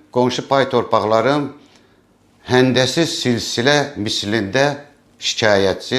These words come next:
narazılıq qalxır. Yəni, bu gün dövlətdə işləyən dövlət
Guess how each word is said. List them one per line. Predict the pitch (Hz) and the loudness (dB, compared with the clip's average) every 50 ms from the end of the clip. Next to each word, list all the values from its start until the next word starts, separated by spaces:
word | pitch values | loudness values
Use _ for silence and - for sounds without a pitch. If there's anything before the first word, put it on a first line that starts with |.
| 117 101 | -2 0
narazılıq | 104 101 95 92 95 92 92 87 98 104 110 - - | 2 2 2 2 0 0 -2 -2 -4 -6 -6 -6 -4
qalxır. | 90 85 76 - - 78 71 - - - _ _ _ _ _ _ _ _ 101 | -4 -4 -4 -6 -10 -12 -12 -12 -14 -20 _ _ _ _ _ _ _ _ 0
Yəni, | 120 127 123 113 | 2 2 2 2
bu | 120 139 | 0 0
gün | 120 120 131 123 117 | 0 0 0 0 2
dövlətdə | 120 117 113 110 113 110 110 - 131 120 | 2 0 2 2 2 0 0 0 -4 -4
işləyən | - - - 123 131 127 117 | -4 -2 0 0 0 2 2
dövlət | 117 113 107 117 131 127 131 | 0 0 2 0 0 0 -2